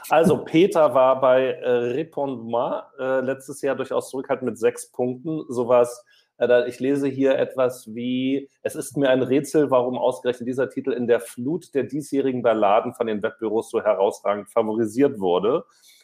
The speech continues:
Speaker 1: schrieb Peter und gab deshalb nur sechs Punkte, in diesem Jahr allerdings zwölf Punkte. Max gab letztes Jahr fünf, dieses Jahr sieben,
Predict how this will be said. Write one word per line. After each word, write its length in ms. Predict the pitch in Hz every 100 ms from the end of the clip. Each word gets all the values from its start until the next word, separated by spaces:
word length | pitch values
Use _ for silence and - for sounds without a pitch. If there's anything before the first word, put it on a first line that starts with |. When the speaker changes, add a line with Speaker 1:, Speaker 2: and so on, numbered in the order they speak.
| _
Speaker 1:
schrieb 380 | - 127 113
Peter 240 | 131 120 131
und 140 | 123
gab 180 | 117 120
deshalb 240 | 123 123
nur 100 | 113
sechs 260 | 110 117 -
Punkte, 280 | - 139 143
in 80 | 117
diesem 240 | 127 131
Jahr 100 | 120
allerdings 460 | 110 117 113 - -
zwölf 480 | 110 113 117 117
Punkte. 420 | _ 101 101 131 131 _ _ _ _ -
Max 360 | 113 - -
gab 220 | - 135 131
letztes 440 | 127 127 123 -
Jahr 220 | 113 107
fünf, 920 | 107 - - - 143 151 156 - - -
dieses 380 | 127 123 120
Jahr 200 | 113 101
sieben, 680 | 98 101 127 147 143 139 143